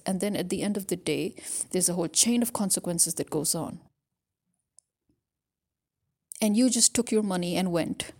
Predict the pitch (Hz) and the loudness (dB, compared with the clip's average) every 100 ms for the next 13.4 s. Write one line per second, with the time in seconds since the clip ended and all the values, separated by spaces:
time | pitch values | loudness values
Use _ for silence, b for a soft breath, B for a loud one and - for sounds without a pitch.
0 | _ - 202 175 185 - 254 254 - 190 | _ -4 -2 2 4 4 2 -2 -2 0
1 | - 196 - 185 160 180 - - 185 208 | 0 0 0 0 -2 -4 -6 -2 0 0
2 | 233 226 208 196 160 - 139 - - - | 2 2 0 0 -2 0 -2 -4 -6 -4
3 | 160 123 - - B B B B B - | -6 -6 -8 -14 B B B B B 0
4 | 180 202 220 - - - 208 180 143 156 | 2 4 2 0 -2 -4 0 0 0 -2
5 | - - - - _ _ _ _ - B | -6 -12 -20 -20 _ _ _ _ -20 B
6 | B B - 190 190 196 180 190 190 180 | B B -4 0 2 2 0 0 0 0
7 | 180 190 190 - 175 220 - - 165 175 | 0 0 -2 0 0 2 2 2 -2 -4
8 | 269 - _ _ _ _ _ _ _ _ | -6 -12 _ _ _ _ _ _ _ _
9 | _ - 196 - 185 214 - - 190 123 | _ -4 0 2 0 -2 -4 -2 -2 -4
10 | - - - _ _ _ _ _ _ _ | -10 -16 -20 _ _ _ _ _ _ _
11 | _ _ _ _ _ _ _ _ _ _ | _ _ _ _ _ _ _ _ _ _
12 | _ _ _ - 202 214 - 202 160 185 | _ _ _ -2 0 0 0 -2 -2 -4
13 | - - - - | -4 -4 -8 -14